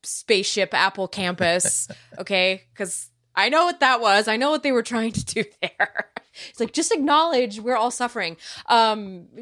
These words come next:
and we are. We are all suffering. Just a reminder. This is exciting, though, because,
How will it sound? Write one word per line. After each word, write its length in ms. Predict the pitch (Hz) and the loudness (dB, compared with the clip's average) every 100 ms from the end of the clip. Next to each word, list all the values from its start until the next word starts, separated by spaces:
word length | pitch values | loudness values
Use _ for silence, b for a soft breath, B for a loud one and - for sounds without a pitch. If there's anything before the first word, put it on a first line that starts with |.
| 220 | -10
and 180 | 269 277 | -6 -4
we 120 | 320 | -2
are. 280 | 349 147 131 _ | 0 0 -4 _
We 140 | 208 | -2
are 220 | 226 214 - | 0 0 -2
all 140 | 170 | -4
suffering. 600 | 170 165 151 147 139 170 170 | -2 -4 -6 -8 -8 -10 -16
Just 260 | - - - _ _ _ - | -16 -14 -14 _ _ _ -20
a 60 | 156 _ _ | -20 _ _
reminder. 480 | 151 156 151 147 139 _ B B B B B B B B _ | -12 -8 -6 -6 -8 _ B B B B B B B B _
This 220 | 392 415 | -2 0
is 140 | 523 494 | 0 0
exciting, 560 | 466 - 160 151 156 | 0 0 0 0 -4
though, 300 | 147 156 170 339 | 0 2 2 0
because, 1000 | 330 - 349 330 339 330 - - - | -2 0 0 0 -2 -6 -8 -10 -12